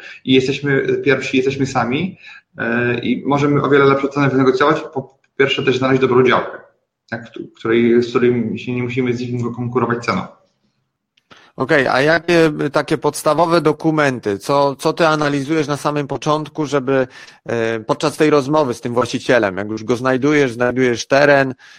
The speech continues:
Speaker 2: i, i wtedy co dalej?
Speaker 1: Okej, to takim pierwszym dokumentem, który, który trzeba zweryfikować, albo pierwszymi dwoma dokumentami,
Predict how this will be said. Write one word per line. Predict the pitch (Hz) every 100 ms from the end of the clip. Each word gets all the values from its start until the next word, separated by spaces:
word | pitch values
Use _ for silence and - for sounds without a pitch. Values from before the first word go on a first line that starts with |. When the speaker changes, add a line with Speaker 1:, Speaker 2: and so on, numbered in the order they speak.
| _ -
Speaker 2:
i, |
i | 120 117 - 120 113
wtedy | - - 131 123 127 123 120
co | 151
dalej? | 139 110 92 85 - _ _ _ _ _ _ _ _ _ _ - - -
Speaker 1:
Okej, | - 123
to |
takim | 127 131
pierwszym | 180 196 233
dokumentem, | 175 156 165 160
który, | 127 143 -
który | 139 131
trzeba | - 135 131
zweryfikować, | 110 113 - 113 104 120
albo | 117 117 -
pierwszymi | - 123 131 120
dwoma | 170 120
dokumentami, | 98 104 92 92 120 123